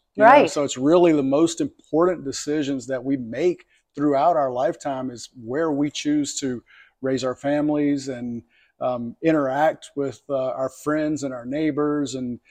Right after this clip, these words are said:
Speaker 1: so those things are really, really important to us. I mean, you know, a,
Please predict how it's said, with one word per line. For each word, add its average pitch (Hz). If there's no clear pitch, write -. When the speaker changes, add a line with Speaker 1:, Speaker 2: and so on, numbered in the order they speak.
Speaker 1:
so 147
those 196
things 226
are 151
really, 151
really 135
important 139
to 127
us. 131
I 127
mean, 127
you 131
know, 123
a, 147